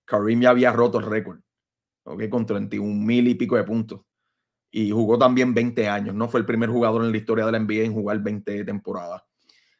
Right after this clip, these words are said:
Así que impresionante, mano, de verdad que ese récord se haya roto, especialmente cuando LeBron no es considerado de los mejores anotadores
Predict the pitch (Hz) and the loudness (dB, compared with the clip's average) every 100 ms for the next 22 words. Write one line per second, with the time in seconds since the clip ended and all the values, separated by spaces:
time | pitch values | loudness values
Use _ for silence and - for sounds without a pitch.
0 | _ 107 101 107 98 123 120 117 110 123 | _ -8 -4 -4 0 2 4 4 2 0
1 | 117 113 110 110 113 120 113 104 110 107 | 0 -2 0 0 0 0 -2 -2 -2 -2
2 | 101 101 104 104 117 110 110 110 104 107 | -2 -4 -4 -4 -2 0 0 0 -4 -2
3 | 101 104 107 104 98 - 113 120 107 - | -2 -2 -2 -2 -4 -4 2 4 2 -2
4 | 98 104 104 113 104 107 110 107 101 107 | -4 -4 -2 -2 -2 -2 0 0 -2 0
5 | 110 107 - _ _ _ - 107 101 123 | 0 -2 -8 _ _ _ -10 -10 -2 -2
6 | 113 120 113 113 117 117 113 110 104 95 | 2 2 4 4 6 4 4 2 0 -8
7 | _ _ _ - 101 104 101 110 117 120 | _ _ _ -8 -4 -2 0 2 2 2
8 | 107 104 104 117 117 107 101 | 0 0 2 2 2 0 -4